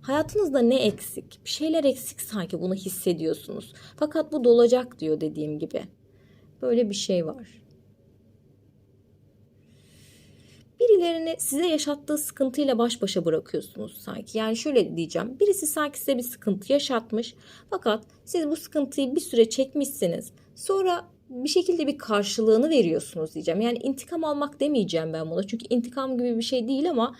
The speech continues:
hani layığınız bu diyerek bir tepki veriyorsunuz, bir şey yapıyorsunuz ve bu kişiler böyle bir kalıyor.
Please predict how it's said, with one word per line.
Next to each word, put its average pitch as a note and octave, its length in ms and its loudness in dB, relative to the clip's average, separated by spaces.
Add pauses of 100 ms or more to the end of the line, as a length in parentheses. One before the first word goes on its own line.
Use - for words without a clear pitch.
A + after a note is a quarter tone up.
(160)
hani C#4 280 0
layığınız E4 720 2
bu C4+ 160 2
diyerek C4+ 420 4
bir A3+ 80 -6
tepki G#3+ 380 -2
veriyorsunuz, B3+ 520 0
bir G3+ 40 -4
şey B3+ 160 2
yapıyorsunuz C#4 480 -4 (300)
ve C4 100 4
bu D#4 80 -2
kişiler D4 400 0
böyle C4+ 240 2
bir B3 140 -6
kalıyor. A3+ 640 2